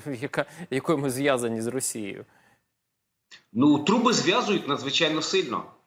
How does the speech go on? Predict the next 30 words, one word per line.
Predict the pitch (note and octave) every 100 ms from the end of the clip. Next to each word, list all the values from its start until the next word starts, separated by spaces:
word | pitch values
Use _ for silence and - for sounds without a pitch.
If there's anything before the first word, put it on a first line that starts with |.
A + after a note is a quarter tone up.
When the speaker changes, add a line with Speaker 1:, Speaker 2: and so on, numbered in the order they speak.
| -
Speaker 2:
Труби | D3 D#3 C#3
зв'язують | C3 D3+ C#3 C#3
надзвичайно | C3+ C3+ C3+ C3 B2+
сильно, | B2+ E3 F3+ D3
більше, | G#2 D#3 -
ніж | A#2+ A2
культурні | - A#2+ A2+ D#3+ C#3+ C#3
проекти, | A#2+ A#2+ A#2+ - G2+ - - - -
ніж | G#2 G2+
там | - F#2+
певні | A#2+ A2+ A2
формальні | - A#2+ A#2 G#2 G#2
домовленості. | G#2+ G#2+ G2+ E2 E2 - - - _ _ _ _ _ -
Зв'язок | G#2+ C#3 E3+ F3+
енергоносіями, | C3+ A2+ A2+ A#2+ - C#3 C#3+ C3 B2
зв'язок | G2+ A2 A#2+ E3 E3
там, | - G2 G2
е, | F#2+ F#2 F#2 F#2 F#2 F#2+ F#2+ G2
з | G2+
сполученням, | - B2 C#3+ E3 - C3 C3
транспортними | - C#3+ C#3+ - A#2+ C3+ B2+
коридорами, | B2+ C3+ C3+ C3+ C#3+ B2+ A#2+ A2+ - - - - -
е, | F#2 G2 G2
будь-чим | A2+ C#3+ - A2+
іншим. | G#2 - - - - _ _ _ - _ _ -
Це | C3
достатньо | D3 F3 D3+ D3 D#3
серйозна | - D3 D3+ C3
залежність. | A#2+ G2 F2 E2 -
Тому, | B2 C3+ D3+ E3